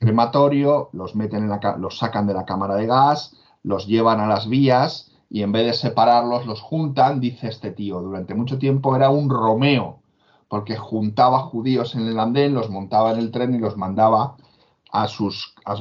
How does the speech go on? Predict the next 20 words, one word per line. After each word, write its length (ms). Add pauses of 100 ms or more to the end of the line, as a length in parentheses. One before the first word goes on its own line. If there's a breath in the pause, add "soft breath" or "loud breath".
al 180
gueto, 500 (220 loud breath)
y 120
del 180
gueto 260
los 200
sacaban 460
y 20
los 180
llegaban, 500
los 140
llevaban 380
a 40
sus 180
casas 300
confortables. 840 (300 soft breath)
Y 120
entonces 540
el 80
holocausto 760